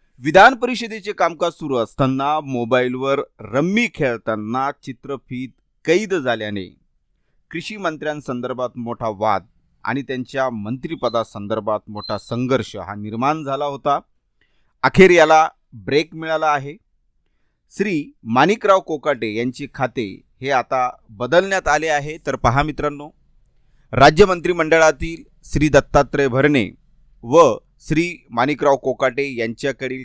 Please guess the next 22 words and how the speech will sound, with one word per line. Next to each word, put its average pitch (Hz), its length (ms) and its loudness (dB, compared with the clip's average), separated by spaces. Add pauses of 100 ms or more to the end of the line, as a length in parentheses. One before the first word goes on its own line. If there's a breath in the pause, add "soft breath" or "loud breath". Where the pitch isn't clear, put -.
खात्यांमध्ये 117 640 -8
आता 110 220 -4
बदल 104 320 -8
करण्यात 147 380 -6
आलेला 139 320 0
आहे. 127 320 0
या 120 120 0
बदलानुसार 104 800 -2 (720)
कृषी 202 360 0
खाते 139 500 0
हे 131 400 0
श्री 147 260 -6
दत्तात्रय 127 600 -4
भरणे 113 340 -4
यांना 107 280 0
देण्यात 143 360 -2
आले 127 180 0
असून 151 420 -8 (760)
क्रीडा 196 420 8 (560)
व 131 100 2
युवक 156 480 4
कल्याण 151 460 2